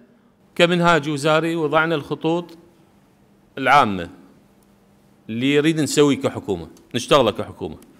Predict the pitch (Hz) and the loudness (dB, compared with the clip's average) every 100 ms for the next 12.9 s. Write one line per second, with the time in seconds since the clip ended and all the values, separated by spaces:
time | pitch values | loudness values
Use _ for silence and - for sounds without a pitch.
0 | _ _ - 147 147 165 180 - 170 170 | _ _ 2 4 6 8 8 8 4 6
1 | 180 185 170 147 151 156 156 139 127 131 | 8 8 8 6 0 0 0 2 2 4
2 | 127 - 101 98 85 135 147 - _ _ | 2 0 -2 -2 -4 -8 -14 -20 _ _
3 | _ _ _ _ 135 139 120 - 151 - | _ _ _ _ 0 2 2 -2 -2 -2
4 | 135 135 120 - 147 147 156 180 - - | -6 -6 -6 -2 -2 -2 -2 -4 -8 -20
5 | _ - 110 139 143 147 139 95 87 - | _ -16 -2 0 0 -2 -2 -4 -6 -10
6 | - _ _ _ _ _ _ _ _ 120 | -20 _ _ _ _ _ _ _ _ -6
7 | 139 131 127 101 117 113 117 95 110 104 | 0 2 2 2 0 4 2 2 -4 -6
8 | 92 113 - 110 95 95 87 87 - - | -6 -8 -2 0 0 -4 -8 -12 -16 -12
9 | 110 101 101 101 95 104 95 90 - - | -4 0 2 2 0 -6 -10 -10 -16 -20
10 | - _ _ _ 110 107 101 101 98 98 | -20 _ _ _ -4 2 2 2 -2 -4
11 | - 104 98 98 104 107 110 101 104 95 | -6 -8 -8 -12 -14 -8 -6 -6 -8 -12
12 | - 107 98 107 - 120 101 117 | -10 -10 -10 -18 -6 -6 -6 -10